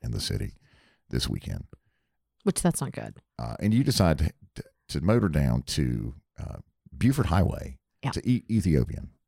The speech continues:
Speaker 2: Which, I mean, none of that sounds like anything I would do.
Speaker 1: Here's the question. Why?
Speaker 2: Well,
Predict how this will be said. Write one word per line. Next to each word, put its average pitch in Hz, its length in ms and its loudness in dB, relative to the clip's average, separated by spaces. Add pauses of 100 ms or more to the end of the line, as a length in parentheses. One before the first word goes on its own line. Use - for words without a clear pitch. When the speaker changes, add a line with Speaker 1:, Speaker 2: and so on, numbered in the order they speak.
(320)
Speaker 2:
Which, - 220 -6 (100)
I - 120 -6
mean, 196 160 4 (180)
none 226 220 4
of 139 80 2
that 110 200 -6
sounds 135 180 2
like 131 120 0
anything 131 280 2
I 123 60 2
would 131 100 0
do. 160 80 2
Speaker 1:
Here's 190 220 4
the - 40 -6
question. - 420 -2 (420)
Why? - 340 -8 (800)
Speaker 2:
Well, 247 400 4